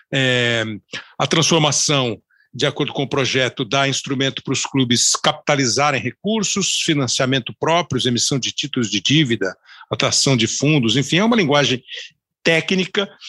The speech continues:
e a gente vai tentar um pouco esclarecer isso aqui. Nós estamos recebendo mais uma vez o Martim Fernandes, nosso companheiro aqui dos canais Globo, que também debruçou bastante tempo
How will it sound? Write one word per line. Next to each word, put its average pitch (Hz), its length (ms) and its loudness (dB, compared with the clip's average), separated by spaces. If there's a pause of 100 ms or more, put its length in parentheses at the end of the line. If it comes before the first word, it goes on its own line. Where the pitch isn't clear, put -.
(160)
e 170 80 2
a 160 60 4
gente 147 200 0
vai 170 140 0
tentar 160 440 0
um 151 120 -6
pouco 165 480 -2
esclarecer 147 960 2
isso 147 340 0
aqui. 101 300 -10 (340)
Nós 147 160 2
estamos 151 380 2
recebendo 139 600 0
mais 131 200 0
uma 123 140 0
vez 120 420 2
o 156 80 -2
Martim 135 300 -2
Fernandes, 170 580 0
nosso 117 240 -2
companheiro 151 580 0 (240)
aqui 135 180 -2
dos - 220 2
canais 123 460 2
Globo, 147 420 2 (460)
que 139 480 0 (200)
também 156 320 0
debruçou 139 600 -2
bastante 123 540 -4
tempo 143 400 0